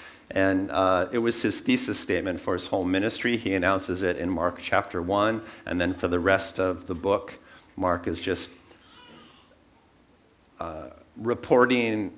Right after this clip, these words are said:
Jesus' explanations and demonstrations of what the kingdom is like. And we talk about this a lot at Blue Water.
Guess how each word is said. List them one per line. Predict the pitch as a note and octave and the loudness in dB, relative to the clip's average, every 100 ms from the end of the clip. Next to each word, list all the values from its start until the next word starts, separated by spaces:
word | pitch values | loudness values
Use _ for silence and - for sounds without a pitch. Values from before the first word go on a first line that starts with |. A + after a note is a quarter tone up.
| - | -12
Jesus' | - A2+ A2 G#2 G#2 F2+ - | -6 -4 -2 -2 -2 -2 -4
explanations | - - G#2+ F#2 G2 - G2 F#2+ | -4 -4 -4 0 0 0 -2 -4
and | F2+ | -2
demonstrations | F2+ F2+ F2+ F2+ - E2+ - E2 E2 | 0 0 -2 -6 -6 -6 -8 -10 -10
of | E2 | -6
what | F2 - | -6 -6
the | |
kingdom | D2+ F#2+ F2 E2+ D#2+ | -10 -8 -6 -6 -8
is | D#2+ | -4
like. | F#2 C#2+ - | -4 -4 -6
And | F#2+ | -6
we | G2+ | -4
talk | - D#2 D#2 | -2 -4 -4
about | D#2 D#2 | -8 -8
this | D#2+ - | -10 -10
a | - | -4
lot | E2+ - | -4 -4
at | - E2 | -6 -6
Blue | F2 D#2+ | -6 -2
Water. | D#2+ E2+ E2+ | -2 -2 -4